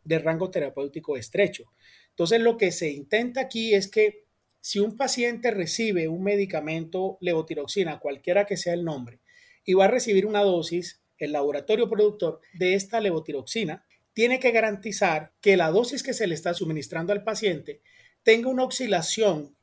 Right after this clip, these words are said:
en un valor de la dosis inferior y un valor superior. Normalmente se establece que estos rangos para medicamentos como la levotiroxina debería incluso estar entre el noventa y cinco al ciento cinco por ciento. Para hacerme entender,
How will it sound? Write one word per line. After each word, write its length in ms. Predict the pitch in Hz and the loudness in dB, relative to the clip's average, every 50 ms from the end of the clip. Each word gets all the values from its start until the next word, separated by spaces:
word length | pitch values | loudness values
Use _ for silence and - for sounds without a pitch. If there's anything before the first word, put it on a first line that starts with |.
| _ | _
en 160 | - 170 170 175 | -8 -4 -2 -2
un 200 | 190 196 202 196 | 0 0 0 0
valor 440 | 247 240 226 226 226 226 226 233 | 0 0 2 2 2 2 2 2
de 100 | 190 220 | 0 0
la 120 | 214 185 160 | 0 0 0
dosis 520 | 160 175 175 165 165 139 120 113 - - _ | 2 0 0 0 -2 -6 -10 -12 -14 -14 _
inferior 520 | - 165 160 156 165 143 151 190 240 262 247 | -8 -6 -6 -4 -4 0 2 2 2 4 2
y 60 | 196 | 0
un 100 | 185 180 | -2 -2
valor 260 | 170 175 160 156 156 - | -2 -2 -2 -2 -4 -4
superior. 560 | - 165 - 135 147 180 170 139 - - _ _ _ _ - - - - - - _ _ _ _ | -8 -10 -6 -2 0 0 0 0 -2 -6 _ _ _ _ -20 -20 -20 -20 -20 -20 _ _ _ _
Normalmente 640 | - 190 202 202 202 240 247 254 285 277 277 311 | 2 4 4 4 4 2 2 0 -2 -4 -4 -4
se 100 | - - | -4 -4
establece 800 | - - - 208 180 170 175 185 180 180 233 247 254 - - - _ | -4 -2 0 0 2 2 2 0 0 0 0 0 0 -2 -4 -8 _
que 200 | - 175 175 180 | -2 0 0 0
estos 300 | 196 196 - 254 240 233 | 0 0 0 0 0 0
rangos 540 | 226 240 240 226 202 165 156 160 170 165 - | 0 0 0 0 0 -2 -2 -4 -6 -6 -6
para 240 | - 175 160 160 | -4 -2 -2 -2
medicamentos 580 | 156 156 151 156 151 151 151 156 160 156 208 - | -2 -2 -4 -4 -4 -6 -6 -8 -8 -10 -10 -10
como 160 | - 214 214 | -8 -4 -4
la 80 | 196 185 | -2 0
levotiroxina 760 | 175 160 156 147 - 151 139 135 - - 196 196 170 170 - - | 0 -2 -2 -4 -6 -6 -8 -8 -4 -2 -2 -2 -2 -4 -8 -6
debería 380 | 165 175 160 151 151 190 247 | -4 -4 -2 -2 0 0 0
incluso 340 | 262 254 - 233 240 208 226 | -2 -2 -4 -6 -6 -4 -4
estar 240 | 208 - - 214 202 | -6 -4 -4 -2 -2
entre 220 | 208 202 202 202 | -2 -2 -2 -2
el 80 | 185 175 | -2 -2
noventa 420 | 165 156 151 151 135 - - 135 | -4 -4 -6 -8 -10 -12 -14 -12
y 60 | 131 120 | -10 -8
cinco 400 | - - 233 247 240 240 240 226 | -6 -6 -4 -4 -4 -2 0 0
al 120 | 196 175 | 0 0
ciento 360 | - 208 202 190 196 202 202 | -2 -4 -4 -4 -4 -4 -4
cinco 360 | 190 - 208 202 196 202 185 | -4 -4 -4 -4 -4 -6 -6
por 160 | - 147 - - | -6 -8 -8 -4
ciento. 420 | - 240 214 151 113 - _ _ _ _ | -2 -2 -2 -2 -4 -10 _ _ _ _
Para 180 | - 139 139 135 | -10 -10 -8 -6
hacerme 280 | - 185 185 196 208 | -4 -2 -2 0 -2
entender, 520 | 208 208 - 240 233 196 190 175 175 - | -2 -2 -4 -2 0 2 2 2 2 -2